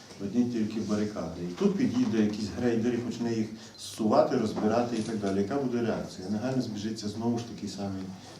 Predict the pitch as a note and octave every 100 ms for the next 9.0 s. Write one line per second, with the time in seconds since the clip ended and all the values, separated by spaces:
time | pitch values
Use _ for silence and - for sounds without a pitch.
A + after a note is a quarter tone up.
0 | - G2 G#2 F2 F2 E2 G#2 - G#2+ -
1 | C#3 C3 B2+ A#2 G#2+ A2 A2 G#2 G#2 F#2
2 | F2+ E2 D#2+ - - - - - - -
3 | - - - - - A#2+ B2 A2+ - G#2+
4 | G2+ G2+ - - - - - - - -
5 | - - - - A2+ A#2+ - - G#2 C3
6 | C3+ C3 A#2+ - C3+ G#2+ A2+ A#2+ A2+ -
7 | A#2 G#2 G#2+ G#2 G#2+ G#2 G#2 - A2+ A#2+
8 | A2+ A2 A2 G#2+ G#2+ - - - - -